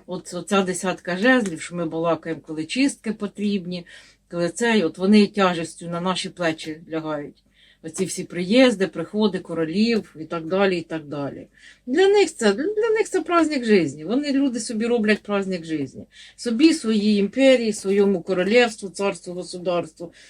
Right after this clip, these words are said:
У них є бажання за-, за-, за-, забити, забити колишки, так як, знаєте, в селі, на-, в селі чи в го-, може, в городі, там береш огороди, колишки, там межа, все, все, все.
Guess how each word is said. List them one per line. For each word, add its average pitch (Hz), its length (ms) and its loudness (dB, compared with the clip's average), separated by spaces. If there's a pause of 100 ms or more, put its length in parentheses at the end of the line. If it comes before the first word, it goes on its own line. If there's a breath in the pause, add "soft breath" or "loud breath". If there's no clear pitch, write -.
(380 soft breath)
У 415 200 0
них 349 180 2
є 311 120 8
бажання 254 600 6
за-, 208 240 6
за-, 233 340 8
за-, 214 300 4
забити, 208 840 4
забити 202 480 -2
колишки, 220 560 -2
так 165 200 -10
як, 175 180 -6 (340 loud breath)
знаєте, 214 300 4
в - 60 -4
селі, 190 320 4
на-, 175 400 -2 (760)
в - 80 -18
селі 247 360 2
чи - 140 -4
в 147 80 -6
го-, 196 200 2
може, 180 240 2
в 165 60 -2
городі, 208 520 2 (340 loud breath)
там 180 260 -4
береш 226 340 4
огороди, 220 520 6
колишки, 220 640 0
там 190 300 -2
межа, 208 460 2
все, 202 340 -2
все, 180 220 -4
все. 254 300 -4